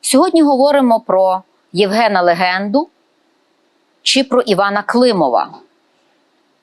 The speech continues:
У називному відмінку Климів. Не дивуйтеся, що я вживаю таку форму його прізвища. Так колись було в українській мові.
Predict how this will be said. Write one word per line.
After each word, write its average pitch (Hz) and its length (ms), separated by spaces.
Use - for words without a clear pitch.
У - 80
називному 214 560
відмінку 233 560
Климів. 165 680
Не 262 140
дивуйтеся, 269 800
що - 220
я 254 140
вживаю 247 460
таку 247 320
форму 220 600
його 196 280
прізвища. 151 760
Так 330 240
колись 285 340
було 214 360
в - 260
українській 185 600
мові. - 320